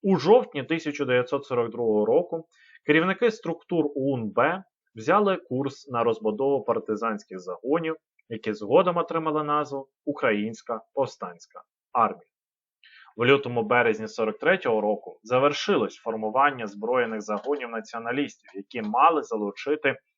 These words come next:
на свій бік різні верстви населення та підняти їх на всенародну боротьбу проти окупантів. Регіоном, де діяла, де почала свій бойовий шлях упа, стала Волинь.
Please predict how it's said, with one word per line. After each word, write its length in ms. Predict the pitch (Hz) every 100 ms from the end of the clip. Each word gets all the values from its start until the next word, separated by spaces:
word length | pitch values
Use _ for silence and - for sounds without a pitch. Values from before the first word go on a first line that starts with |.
| _
на 100 | 127
свій 300 | 127 - 98 87
бік 240 | 123 147 - _ - -
різні 440 | 135 165 143 156
верстви 440 | 113 113 113 -
населення 600 | 107 104 - 147 147 131 -
та 80 | 135
підняти 640 | 127 104 113 143 156 147
їх 200 | 143 -
на 100 | 110
всенародну 640 | - 107 98 98 131 135
боротьбу 540 | 113 107 98 - 104 107
проти 360 | - 98 -
окупантів. 720 | 101 - - 110 123 101 _ _ _ _ _ _ - - _
Регіоном, 680 | 139 180 202 254 285 170 131
де 100 | 139
діяла, 460 | 143 190 180 160 160
де 140 | 135 156
почала 600 | 170 - 175 160 107 -
свій 300 | - 127 120
бойовий 400 | 101 110 110 107
шлях 400 | 104 110 95 -
упа, 340 | 104 - 151
стала 360 | 180 - 107 107
Волинь. 360 | 107 139 135